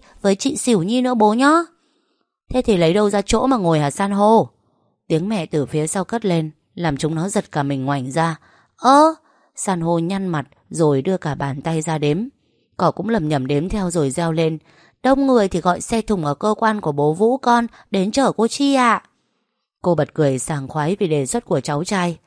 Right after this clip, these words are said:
Cái thằng nhóc này, xe thùng ở cơ quan bố con á, chỉ chở tội phạm thôi. Huy Anh khom người xoa đầu nó,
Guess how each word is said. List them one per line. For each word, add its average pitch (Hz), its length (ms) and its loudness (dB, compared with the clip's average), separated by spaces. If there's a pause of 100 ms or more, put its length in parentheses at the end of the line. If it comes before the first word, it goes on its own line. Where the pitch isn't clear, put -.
(300)
Cái 254 100 -2
thằng 156 240 -4
nhóc 214 180 -4
này, 143 300 -2 (220)
xe 220 200 -4
thùng 160 220 -4
ở 147 140 -4
cơ 185 220 -2
quan 185 220 -2
bố 156 140 0
con 202 260 0
á, 202 120 -6 (120)
chỉ 165 120 -6
chở 151 220 0
tội 143 160 -2
phạm 160 300 -6
thôi. 190 280 2 (880)
Huy 190 140 2
Anh 165 260 2
khom 160 300 -2
người 135 260 2
xoa 165 180 -2
đầu 151 200 0
nó, 147 360 -4